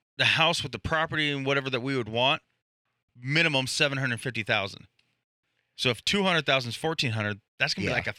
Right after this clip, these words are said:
Speaker 1: four thousand dollar a month.
Speaker 2: Yeah.
Speaker 1: You know what I mean?
Speaker 2: I feel you there.
Speaker 1: So
Speaker 2: And
Speaker 1: the
Speaker 2: well, and that, and that would kinda knock you back down to where you're not having as much fun as you guys are right now.
Speaker 1: Yeah, the more we upgrades or,
Speaker 2: When are you
Speaker 1: or
Speaker 2: going
Speaker 1: whatever,
Speaker 2: to
Speaker 1: but
Speaker 2: Dixieland?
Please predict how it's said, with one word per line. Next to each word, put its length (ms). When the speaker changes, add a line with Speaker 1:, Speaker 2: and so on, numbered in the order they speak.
Speaker 1:
four 160
thousand 400
dollar 240
a 60
month. 140
Speaker 2:
Yeah. 120
Speaker 1:
You 100
know 60
what 60
I 40
mean? 180
Speaker 2:
I 100
feel 220
you 100
there. 280
Speaker 1:
So 480
Speaker 2:
And 160
Speaker 1:
the 60
Speaker 2:
well, 60
and 180
that, 120
and 140
that 140
would 220
kinda 220
knock 280
you 80
back 220
down 240
to 100
where 160
you're 160
not 220
having 280
as 140
much 220
fun 180
as 160
you 60
guys 220
are 160
right 180
now. 200
Speaker 1:
Yeah, 240
the 120
more 260
we 260
upgrades 480
or, 120
Speaker 2:
When 220
are 20
you 60
Speaker 1:
or 20
Speaker 2:
going 100
Speaker 1:
whatever, 200
Speaker 2:
to 60
Speaker 1:
but 100
Speaker 2:
Dixieland? 300